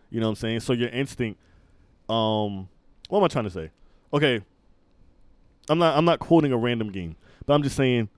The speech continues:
let's say there's a character about to die, and you gotta pick and choose if you wanna save him or not. That second playthrough, you already know the repercussions of one,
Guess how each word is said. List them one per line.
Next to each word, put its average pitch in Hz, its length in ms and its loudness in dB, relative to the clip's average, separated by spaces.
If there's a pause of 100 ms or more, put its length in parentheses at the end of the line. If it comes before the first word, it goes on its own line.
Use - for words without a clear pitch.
(140)
let's 135 160 0
say 139 240 6
there's 120 220 0
a 113 40 -4
character 113 400 -2
about 95 260 -4
to 101 60 -10
die, 90 360 -8 (240)
and 120 80 -4
you 135 60 2
gotta 127 160 4
pick - 220 -6
and 123 100 -8
choose 110 340 -2
if 104 120 -6
you 110 60 -4
wanna 101 160 -4
save 98 320 -8
him 80 160 -8
or 76 80 -12
not. 76 220 -16 (640)
That 311 120 2
second 185 360 -2
playthrough, 165 440 0
you 135 80 4
already 139 140 2
know 139 120 4
the 127 80 4
repercussions 117 580 -2
of 92 140 -6
one, 87 400 -2